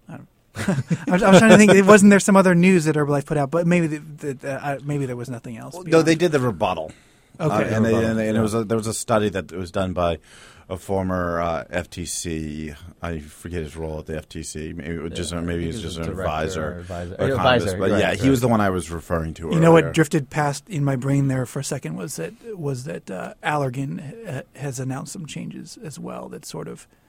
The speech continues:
Speaker 1: seem to dovetail with the, the, the, the, uh, the changes that people think Valeant would make if they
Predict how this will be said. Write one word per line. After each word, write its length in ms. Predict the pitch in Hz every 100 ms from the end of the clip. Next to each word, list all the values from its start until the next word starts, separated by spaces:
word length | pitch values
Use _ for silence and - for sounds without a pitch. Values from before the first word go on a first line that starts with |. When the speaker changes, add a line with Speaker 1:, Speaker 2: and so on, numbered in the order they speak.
| _
Speaker 1:
seem 260 | - 151 131
to 100 | 139
dovetail 580 | 120 147 143 - - -
with 300 | - - _ _ _ _ _ _ -
the, 220 | 143 123 _
the, 240 | 131 127 -
the, 200 | 143 127 _ _
the, 280 | 120 113 113
uh, 180 | 107 107 - _ _ _ _ -
the 80 | 123
changes 380 | - 127 117 110
that 80 | 113
people 200 | 123 117
think 200 | 143 139
Valeant 360 | 120 123 120 -
would 120 | 135
make 220 | 117 110
if 100 | 123
they 240 | 143 131